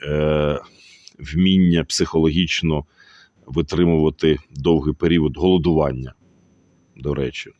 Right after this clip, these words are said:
тренувалися. От. В тому числі розробити план, що забезпечує найбільші шанси виживання і повернення в райони, які контролюються своїми підрозділами.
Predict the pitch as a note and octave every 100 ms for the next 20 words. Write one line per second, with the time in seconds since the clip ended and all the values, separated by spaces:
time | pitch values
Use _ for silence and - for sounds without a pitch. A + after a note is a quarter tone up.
0 | - D2 D2 C#2+ C2+ C2 B1 - - _
1 | _ _ _ - _ _ _ D2 C#2 -
2 | - - - _ _ - - A2+ G2+ -
3 | D#2 F#2 F2 E2 E2+ D#2+ D2+ D#2+ E2 D#2
4 | C#2 C2+ _ _ _ - - E2 D#2+ D#2+
5 | D2+ D#2 - E2 D2+ - D2+ C2+ - _
6 | _ _ _ _ - E2 E2 D2+ E2 D2+
7 | - - G#2 G2+ F#2+ - A#2+ A#2+ - G#2
8 | G2+ G#2+ G2+ G2+ G2+ G2 F2+ F#2 F#2+ F2+
9 | F#2 F2+ F#2 - - - - - _ D2
10 | F2+ F#2 F2+ F2 E2 D#2+ - D#2+ D#2+ E2
11 | D#2+ D#2+ D#2 - D#2 - E2 D#2+ D2+ D#2
12 | D2+ D2+ C2+ D2+ C#2+ C#2+